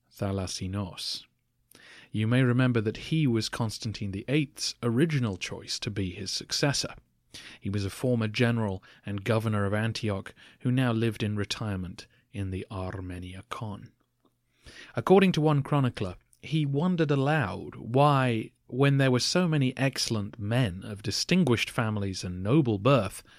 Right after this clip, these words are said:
a vulgar threepence-a-day man should be proclaimed emperor.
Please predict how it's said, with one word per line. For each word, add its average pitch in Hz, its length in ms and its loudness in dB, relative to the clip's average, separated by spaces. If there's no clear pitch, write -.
a 110 140 0
vulgar 117 580 4
threepence-a-day 113 920 0
man 92 400 -6
should 98 240 -8
be 101 80 -10
proclaimed 95 680 -12
emperor. 104 460 -6